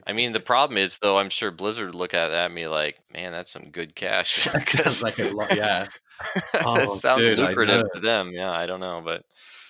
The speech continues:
Speaker 1: yeah, it's, uh, I can see the negative of that. It surprises me because, like, I just, you know, I'm not playing it that seriously, but there are servers that are playing it that seriously, and, um,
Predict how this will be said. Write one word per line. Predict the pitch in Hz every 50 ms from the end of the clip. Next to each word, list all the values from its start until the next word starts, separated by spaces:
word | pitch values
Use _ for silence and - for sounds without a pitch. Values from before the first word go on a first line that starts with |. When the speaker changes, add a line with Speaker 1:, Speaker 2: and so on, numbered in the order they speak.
| - _ _ -
Speaker 1:
yeah, | - 87 87 87 85 87
it's, | 98 113 - - -
uh, | 117 113 113 110 104 80
I | 92 117
can | - - 135 117
see | - 135 127
the | 110 104
negative | 95 101 107 101 90 87 82
of | 82 80 78
that. | 78 80 78 67
It | 85 85 -
surprises | - - - - - - 131 135 147 143 123 113
me | 107 107 104 98
because, | 95 92 - 104 92 90 90 82 80 - - - - _ _ _ _ _ _ _ _ _ _ _ _ _ _ -
like, | 90 90 -
I | 87 87
just, | 87 98 92 - - _ _
you | - 98 90
know, | 85 82 82 78 _ _ -
I'm | - 90
not | 95 98 87 -
playing | - 104 101 101 95
it | 92 90 -
that | 87 82 69 -
seriously, | - - 98 101 101 95 85 - - 80 76 78
but | 73 - 76 71 - _ _ _ _ _ _ _ _
there | 85 87 92 87 -
are | 82 90 90 87
servers | - - - 92 95 95 85 85 78 78 -
that | - 82 - -
are | 73 90 110
playing | 113 - - 82 76 73 73
it | 69 -
that | 73 69 60 -
seriously, | - - 80 78 80 78 76 - - 73 73 76 - -
and, | - 80 80 76 78 78 76 76
um, | 78 78 78 76 73 73 73 71